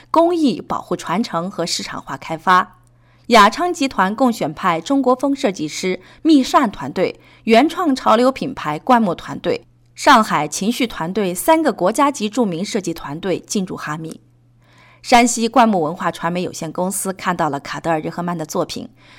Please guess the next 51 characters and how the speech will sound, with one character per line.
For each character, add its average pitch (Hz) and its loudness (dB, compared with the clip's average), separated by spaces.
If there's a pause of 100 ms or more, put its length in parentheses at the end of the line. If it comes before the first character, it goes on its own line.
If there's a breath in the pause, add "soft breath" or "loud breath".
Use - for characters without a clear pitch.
随 277 4
即 320 2
邀 277 4
请 151 -8
他 - -8
加 185 2
入， 180 -4
成 180 -6
为 170 0
灌 208 2
木 160 -4
团 156 -10
队 202 -4
的 131 -2
图 - -4
案 175 4
设 - -4
计 165 -6
师。 202 -4 (500 soft breath)
他 339 6
们 311 4
还 269 4
安 320 6
排 233 0
卡 139 -6
德 180 0
尔 196 4
热 180 -2
赫 190 -2
曼 196 2 (240 loud breath)
前 269 4
往 220 4
山 262 2
西 254 -2
学 165 -4
习 165 -4
时 170 -6
尚 185 -2
元 151 -8
素 190 -6
的 175 -2
运 175 -4
用 170 -2 (180 loud breath)
以 185 -2
及 190 -4
现 247 0
代 247 0
绘 165 -4
图 - -10
手 - -6
段。 - -6